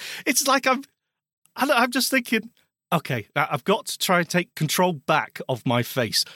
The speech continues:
Why am I doing that? That must look so weird, like I'm winking so-, at someone constantly,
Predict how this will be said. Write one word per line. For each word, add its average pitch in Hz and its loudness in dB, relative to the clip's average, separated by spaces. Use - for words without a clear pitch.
Why 294 4
am 269 4
I 233 4
doing 180 4
that? 123 0
That 208 2
must 190 0
look 175 2
so 196 4
weird, 170 2
like 147 0
I'm 143 0
winking 160 -2
so-, - -2
at 135 0
someone 123 0
constantly, 131 -2